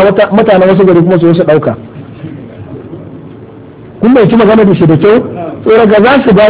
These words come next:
shi, saboda haka duk yadda aka fa yana nan a garinsu. Kuma za su ba shi kariya, za su ba shi kaza, za su ba shi kaza.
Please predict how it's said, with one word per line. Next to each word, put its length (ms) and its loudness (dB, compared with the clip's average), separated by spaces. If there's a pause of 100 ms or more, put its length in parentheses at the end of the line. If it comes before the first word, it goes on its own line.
shi, 100 -2
saboda 280 2
haka 160 2
duk 260 4
yadda 300 2
aka 200 2
fa 140 2 (720)
yana 280 2
nan 180 2
a 80 2
garinsu. 440 0 (1500)
Kuma 240 0
za 200 2
su 80 -2
ba 140 2
shi 120 -2
kariya, 500 2 (460)
za 180 2
su 80 0
ba 160 2
shi 100 -4
kaza, 240 0
za 160 0
su 60 -14
ba 120 -2
shi 80 -12
kaza. 240 -14